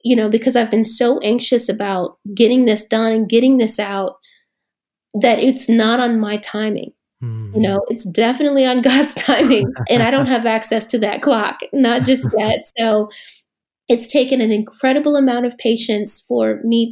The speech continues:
Speaker 1: to keep this thing going. You know, I'll have a shoot day in November of last year, but we didn't have another shoot day until March of the following year.
Speaker 2: Wow.
Speaker 1: And that meant there was just more pre-production time in between.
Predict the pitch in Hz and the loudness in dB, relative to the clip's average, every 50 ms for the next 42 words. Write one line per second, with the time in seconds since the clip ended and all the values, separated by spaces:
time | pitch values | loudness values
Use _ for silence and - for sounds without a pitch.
0 | - - - 233 226 220 214 208 - _ _ _ _ _ _ _ _ - - - | -4 -4 -4 -2 -2 -2 -4 -6 -10 _ _ _ _ _ _ _ _ -10 -6 -2
1 | - 294 277 285 285 - - 262 262 262 - 240 233 233 220 202 220 226 247 254 | 0 2 2 0 0 0 0 0 0 0 -2 -2 -2 -2 -2 -2 0 0 2 2
2 | 254 233 214 202 214 240 247 247 233 233 226 220 220 220 220 226 226 240 233 233 | 0 0 -2 -2 -6 -6 -6 -4 -2 -2 0 0 0 0 -2 -2 -2 -4 -4 -4
3 | 226 226 - - - 269 254 262 - 240 233 226 226 220 214 220 - _ _ _ | -4 -4 -4 -2 0 -2 -2 0 0 -2 0 2 0 0 -2 -4 -8 _ _ _
4 | - 220 214 214 214 196 214 214 208 220 254 269 269 262 277 277 262 247 247 254 | -4 -2 -2 -2 -2 -2 -2 -2 -2 0 2 2 4 4 4 2 2 2 0 -2
5 | 247 240 247 254 - - - 262 262 254 247 240 226 226 233 233 262 277 294 269 | -2 -2 -2 -6 -6 -4 0 2 2 2 2 0 -2 -2 0 2 2 2 2 0
6 | 247 226 240 233 233 233 233 233 233 233 233 247 240 - 254 247 240 - 247 233 | -2 -2 -4 -4 -2 -2 -2 -2 0 0 0 -2 -2 -2 -4 -4 -2 -2 -2 0
7 | 233 233 240 - 226 214 226 - - 254 240 233 226 220 220 233 254 277 269 - | 0 0 0 0 -2 -4 -4 -2 -2 -2 0 0 0 0 0 0 0 0 -2 -4
8 | - 233 262 269 262 - 254 247 262 302 277 233 220 208 - - - - - - | -6 -4 -2 -4 -4 -2 -2 -2 -2 -2 -2 -2 -4 -4 -6 -8 -10 -12 -14 -18
9 | 269 - _ _ _ _ 113 110 98 101 101 101 98 - - 233 220 220 226 226 | -20 -20 _ _ _ _ -14 -12 -12 -12 -12 -14 -14 -8 -4 -2 -2 0 0 -2
10 | 208 180 202 214 202 214 220 226 240 262 - - - - - _ _ _ _ _ | -2 -4 -6 -6 -4 -2 -2 -2 -2 -4 -6 -8 -10 -20 -20 _ _ _ _ _
11 | _ _ _ _ _ _ - - - - 254 247 233 220 226 233 233 226 - - | _ _ _ _ _ _ -16 -8 0 2 4 4 4 4 2 0 -2 -6 -12 -6
12 | 190 190 240 226 233 254 226 233 240 240 - 226 214 220 226 233 226 226 226 - | -2 0 0 2 2 0 0 0 0 -2 -2 -2 -2 -2 -2 -2 -2 -2 -2 -4
13 | 254 254 - 247 220 226 226 226 - - 240 226 226 - - 214 208 202 202 208 | -4 -4 -2 -2 -2 -2 -2 -2 -2 -2 -2 -4 -4 -6 -8 -8 -6 -6 -6 -6
14 | - 208 208 214 208 - - - 320 349 349 226 - - - - | -4 -6 -6 -6 -6 -8 -8 -6 -4 -4 -4 -4 -4 -8 -12 -16